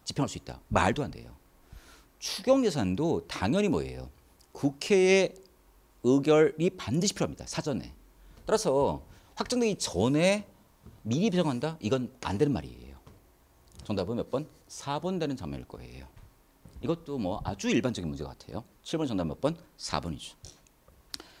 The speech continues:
됐고, 또 지워주고 이제 팔 번 한번 또 돌아볼게요. 팔 번. 팔 번 한번 볼까요? 팔 번 또 뭐가 있나 보실까요? 아, 이거네요. 팔 번은 보니까 다음 중 지방자치의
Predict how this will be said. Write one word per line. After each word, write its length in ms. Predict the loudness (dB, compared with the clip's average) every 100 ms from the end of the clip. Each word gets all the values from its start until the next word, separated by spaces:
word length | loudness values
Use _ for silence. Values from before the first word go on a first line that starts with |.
| _
됐고, 520 | -16 -12 -8 -6 -6 -8 -18 -20 -20 -20 -18
또 160 | -18 -12
지워주고 800 | -2 0 0 -2 0 4 4 2
이제 120 | -10 -12
팔 280 | -8 -4 0
번 160 | 0
한번 260 | 0 -4 -8
또 100 | -10
돌아볼게요. 540 | -8 -8 -8 -16 -18 -16
팔 200 | -12 -10
번. 420 | -8 -6 -2 -4 -6 -14 _ _ -20 -20 -20 -2
팔 100 | 2
번 80 | 4
한번 180 | 2 0
볼까요? 240 | 0 0 0
팔 100 | -2
번 100 | 0
또 80 | 0
뭐가 180 | 2
있나 120 | 2 0
보실까요? 440 | -6 -8 -8 -8 -12 -20 -20 -20 -20 -20 -20 -20 -20 -20 -20 _
아, 280 | -4 -2 -2
이거네요. 440 | 0 0 -2 -8 -14
팔 180 | -6 0
번은 240 | 4 4 4
보니까 480 | 0 -2 -6 -6 -10 -16 _ -20 -20 6
다음 240 | 6 6
중 420 | 4 2 2 -2 -10 -8
지방자치의 1300 | 0 2 2 2 0 -2 -4 -4 -2 -2 -2 -4 -6